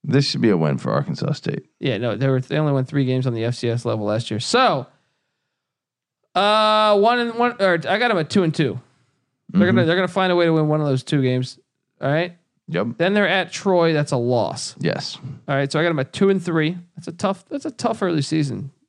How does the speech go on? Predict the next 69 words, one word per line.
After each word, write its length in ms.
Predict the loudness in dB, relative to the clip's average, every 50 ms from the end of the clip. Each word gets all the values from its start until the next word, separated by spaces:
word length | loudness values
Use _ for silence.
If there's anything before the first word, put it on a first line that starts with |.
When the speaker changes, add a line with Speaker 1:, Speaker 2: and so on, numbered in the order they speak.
| _ _ _
Speaker 2:
uh, 180 | -6 -4 -4 -4
slate 360 | -6 -6 -4 -2 -2 -2 -2
there 140 | -4 -8 -8
for 140 | -8 -8 -10
them. 200 | -10 -10 -10 -12 -16 _ _ _ _ _ _ _ _ _ _ _ _ -10
Then 260 | -2 0 0 2 2
they're 180 | 2 2 2 0
at 240 | -2 -2 -2 -4
Georgia 400 | -6 -2 0 2 2 2 2 0
State 480 | -2 -4 -4 -4 -4 -4 -4 -6 -8 -12
in 180 | -8 -6 -4 -2
the 120 | 0 0
old 260 | 2 2 2 2 0
Atlanta 340 | -2 -2 -4 -4 -4 -4 -4
Braves 360 | -4 -4 -4 -4 -4 -4 -6
Stadium. 320 | -6 -6 -4 -4 -4 -4 -6
Is 80 | -6
Dale 280 | -2 0 0 2 2 2
Murphy 440 | 2 2 2 0 0 0 0 0 0
and 120 | 0 -2 -2
Terry 240 | 0 0 0 0 0
Pendleton 560 | -2 -2 -2 0 -2 -4 -2 -2 -2 0 0
and, 260 | 0 0 -2 -4 -6 -10 -18 _ _ _ -8
and 140 | -8 -4 -2
Tom 260 | 0 0 0 0 -2
Glavine 400 | 0 0 0 2 2 0 0 0
gonna 160 | 0 0 0 0
show 280 | -2 0 0 2 2
up 180 | 2 0 0 -2
and 200 | -4 -4 -4 -4
fucking, 500 | -2 -2 -2 -2 -2 -2 -2 -2 -2 0
and 180 | 0 0 0
John, 340 | 0 0 0 0 0 -2 -4 -2
your 140 | 2 2 2
boy 200 | 4 4 2 2
John 260 | 2 0 0 0 0 0
Rocker 340 | 0 -2 -2 -2 -2 -2 0
gonna 220 | 0 -2 -2 -2
show 220 | 0 0 2 2
up 100 | 4 4
Speaker 1:
Oh, 140 | 4 4 4 4
Speaker 2:
and, 80 | 4
Speaker 1:
yeah. 140 | 4 2 0
Speaker 2:
and 720 | 0 -2 0 0 0 0 0 -2 -2 -4 -6 -4 -4 -4 -4 -4
<laughs> 600 | -10 _ -20 -20 _ -12 -12 -12 _ _ -8 -6
Speaker 1:
Sprint 400 | -4 -2 0 2 2 2 2 2
out 180 | 4 4 4
on 160 | 4 4 4
the 100 | 4 2
field 600 | 2 2 2 2 4 2 0 -2 -4 -4 -4 -4 -2
to 100 | 0 2
the 80 | 2 4
Speaker 2:
How 180 | 4 4 4 6
about 160 | 6 6 4
Speaker 1:
booze. 80 | 4 2
Speaker 2:
my 160 | 2 2 2
guy, 180 | 2 0 0 0
Crime 300 | 0 0 0 0 2 2
Dog, 220 | 2 0 0 0 -2
Fred 220 | -2 0 0 2 2
McGriff? 460 | 0 0 2 2 2 2 2 0 0
Big 240 | 2 2 2 2 2
Fred 180 | 0 0 2 2
McGriff 300 | 2 0 2 2 2 2
Speaker 1:
Oh, 40 | 4
Speaker 2:
guy 240 | 4 4 4 4
Speaker 1:
yeah. 120 | 4 2 2
Speaker 2:
over 80 | 2 2
here. 220 | 2 0 -2 -4